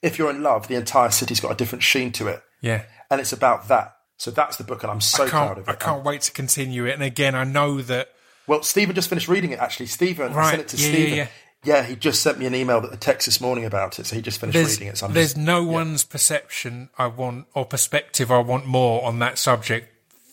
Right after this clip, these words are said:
Speaker 1: than yours, Musa. My favourite thing when we were lining this up, I'd messaged you saying, "Let's do a, let's do a podcast in time with the books and all that." And I was like, "I'm in Vancouver at the moment, so there's time difference.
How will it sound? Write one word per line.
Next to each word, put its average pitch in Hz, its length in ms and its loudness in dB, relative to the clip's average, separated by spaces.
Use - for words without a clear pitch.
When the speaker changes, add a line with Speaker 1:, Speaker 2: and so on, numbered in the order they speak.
Speaker 1:
than 123 160 4
yours, 120 300 2
Musa. 113 340 -2
My 120 140 2
favourite 143 440 0
thing 120 280 0
when 123 160 2
we 123 80 2
were 120 120 0
lining 120 360 2
this 120 180 2
up, 120 340 0
I'd 135 120 2
messaged 139 440 0
you 139 60 -6
saying, 131 280 2
"Let's 143 140 -2
do 147 140 -4
a, 123 60 -6
let's 165 160 0
do 147 140 0
a 135 40 -2
podcast - 760 0
in 131 140 -2
time 139 280 2
with 127 100 -4
the 120 60 -8
books 131 380 -6
and 127 80 -10
all 123 120 -8
that." 123 220 0
And 123 100 -6
I - 20 -4
was 120 120 -2
like, 131 120 -2
"I'm 135 120 0
in 135 100 0
Vancouver 135 540 0
at 139 60 -8
the 131 80 -6
moment, 127 340 0
so 139 100 0
there's 120 160 -2
time 127 280 0
difference. 120 480 -6